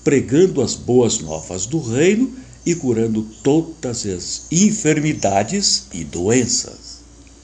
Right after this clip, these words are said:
Pois bem, percorria Jesus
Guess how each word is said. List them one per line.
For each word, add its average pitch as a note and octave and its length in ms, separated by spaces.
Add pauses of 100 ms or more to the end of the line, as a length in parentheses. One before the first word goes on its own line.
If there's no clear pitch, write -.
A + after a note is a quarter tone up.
(1500)
Pois D#3 160
bem, D2 160 (1500)
percorria B2+ 800
Jesus C3+ 520